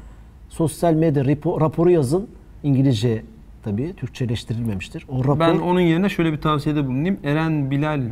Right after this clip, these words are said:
Speaker 2: Twitter'da,
Speaker 1: Ah,
Speaker 2: e,
Speaker 1: <laughs> süper.
Speaker 2: arayın, bulun. E, oradaki floodlardan bir tanesini
Speaker 1: Abi,
Speaker 2: de göreceksiniz
Speaker 1: baş-,
Speaker 2: bu
Speaker 1: orada
Speaker 2: araştırmayı.
Speaker 1: a-, bir tane başlık var. Adamlar şunu sormuş. Sosyal medyadaki sahte haberler tarafından sık sık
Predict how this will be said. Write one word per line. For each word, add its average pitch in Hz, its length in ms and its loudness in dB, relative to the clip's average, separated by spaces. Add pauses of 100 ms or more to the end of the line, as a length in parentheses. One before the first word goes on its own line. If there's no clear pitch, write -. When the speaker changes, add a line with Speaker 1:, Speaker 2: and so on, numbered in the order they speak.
(100)
Speaker 2:
Twitter'da, 123 680 -2
Speaker 1:
Ah, 160 180 4
Speaker 2:
e, 123 760 2
Speaker 1:
<laughs> - 0 -
süper. 165 160 4
Speaker 2:
arayın, 156 380 4
bulun. 190 360 4 (320)
E, 143 140 0
oradaki 156 560 2
floodlardan 151 680 4
bir 185 80 0
tanesini 156 420 6
Speaker 1:
Abi, 165 80 6
Speaker 2:
de 196 60 6
göreceksiniz 143 520 4
Speaker 1:
baş-, 107 140 4
Speaker 2:
bu 107 40 2
Speaker 1:
orada 170 120 8
Speaker 2:
araştırmayı. 156 440 4
Speaker 1:
a-, - 40 -6 (140)
bir 151 60 6
tane 151 460 2
başlık 131 380 0
var. 95 280 -2
Adamlar 127 420 4
şunu 135 200 0
sormuş. 90 480 -4 (400)
Sosyal 196 420 4
medyadaki 185 420 4
sahte 170 360 2
haberler 175 380 4
tarafından 156 460 2
sık 208 340 0
sık - 320 -6